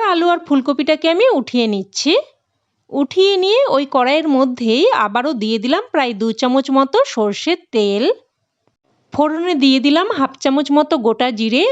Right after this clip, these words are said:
অল্প একটু কালো সর্ষে, দিয়ে দিলাম দুটো ছোট এলাচ, এক টুকরো দারচিনি, একটা শুকনো লঙ্কা আর একটা তেজপাতা।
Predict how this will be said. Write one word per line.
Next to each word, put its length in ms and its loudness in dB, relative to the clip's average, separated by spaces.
অল্প 320 0
একটু 280 0
কালো 260 0
সর্ষে, 480 -2
দিয়ে 240 2
দিলাম 300 2
দুটো 220 -2
ছোট 260 -2
এলাচ, 240 0
এক 220 -2
টুকরো 260 0
দারচিনি, 640 0
একটা 220 -6
শুকনো 400 -2
লঙ্কা 420 0
আর 200 -2
একটা 200 -2
তেজপাতা। 640 -2